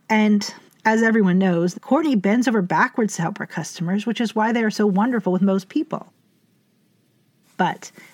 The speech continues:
this tendency also means they tend to tie themselves in knots when something goes wrong. Now,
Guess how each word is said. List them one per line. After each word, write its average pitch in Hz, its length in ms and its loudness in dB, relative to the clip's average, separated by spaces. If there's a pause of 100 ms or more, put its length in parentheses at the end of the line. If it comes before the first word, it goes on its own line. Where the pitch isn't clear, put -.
this 311 180 -4
tendency 262 520 -2
also 233 280 -2
means 214 280 4
they 208 180 0
tend 262 320 -4
to 254 80 -6
tie 226 240 -2
themselves 220 460 0
in 214 140 4
knots 190 300 0
when 185 80 0
something 175 280 -2
goes 170 260 -6
wrong. 160 420 -2 (1300)
Now, 185 400 2